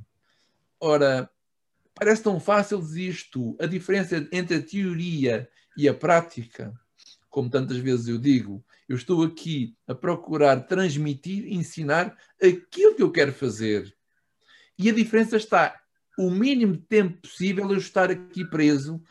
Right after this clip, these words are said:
a algo que eu estou focado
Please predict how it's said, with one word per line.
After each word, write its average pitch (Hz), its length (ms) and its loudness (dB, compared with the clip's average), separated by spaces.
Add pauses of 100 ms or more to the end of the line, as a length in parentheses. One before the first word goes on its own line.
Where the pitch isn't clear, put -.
(220)
a 156 220 2
algo 170 360 4
que 165 120 -4
eu 156 60 2
estou 151 680 0 (160)
focado 151 920 0